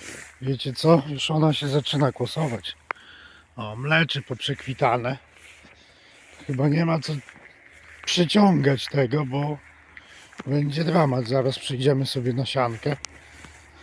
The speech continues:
No, tu gdzie niżej, to troszeczkę jest ładniej. O, to,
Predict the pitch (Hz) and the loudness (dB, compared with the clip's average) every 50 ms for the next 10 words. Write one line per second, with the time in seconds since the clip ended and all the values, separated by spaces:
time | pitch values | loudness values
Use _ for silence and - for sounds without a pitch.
0 | - - - - - - - - - - - - - - - - - - - - | -20 -20 -20 -20 -20 -20 -20 -20 -20 -20 -20 -20 -20 -20 -20 -20 -20 -20 -20 -20
1 | - - - - - - - - - - - - - - - - - - - - | -20 -20 -20 -20 -20 -20 -20 -20 -20 -20 -20 -20 -20 -20 -20 -20 -20 -20 -20 -20
2 | - - - - - - - - - - - - - - - - - - - - | -20 -20 -20 -20 -20 -20 -20 -20 -20 -16 -16 -14 -14 -14 -14 -10 -8 -8 -8 -8
3 | - - - 147 151 147 - 165 151 143 143 147 165 156 156 147 143 131 131 147 | -10 -12 -10 -10 -8 -8 -6 -6 -6 -4 -4 -2 0 0 2 2 2 0 0 -2
4 | 151 131 - 147 - 143 151 151 - - 139 120 - - - 156 170 190 180 156 | -2 -2 -4 -6 -6 -6 -8 -8 -8 -8 -8 -10 -10 -10 -8 -4 -2 0 0 -2
5 | - - - 147 151 147 135 117 107 120 117 107 98 - - - - - - - | -2 -4 -6 -4 -2 0 -2 -2 -2 -6 -6 -6 -8 -12 -20 -20 -20 -20 -20 -20
6 | - - - - - - - - 117 117 101 98 - - - - - 123 131 | -20 -20 -20 -20 -20 -20 -16 -12 -12 -12 -12 -12 -14 -18 -16 -12 -10 -8 -8